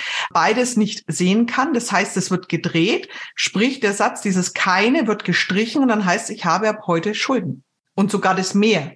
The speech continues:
ist dann noch dahinter. Ja, ich hab, hab heute mehr Schulden. Das wäre der Satz, das würde man formulieren.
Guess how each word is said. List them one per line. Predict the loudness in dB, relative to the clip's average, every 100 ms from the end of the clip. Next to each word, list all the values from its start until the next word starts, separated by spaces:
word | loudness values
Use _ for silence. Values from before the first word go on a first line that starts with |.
| _
ist | -4 0
dann | 0
noch | 0
dahinter. | -2 0 0 -2 -6 -12 -2
Ja, | -2 -2 -6
ich | -8
hab, | -6 -8
hab | -10 -16 _
heute | -2 0 2
mehr | 2 2
Schulden. | 0 -2 -2 -2 -6 -10 -6
Das | -4 0
wäre | 0 2
der | 2 2
Satz, | 0 0 -6 -14 -16 -2
das | 0 0 2
würde | 2 2
man | 2 0 0
formulieren. | 2 2 4 2 0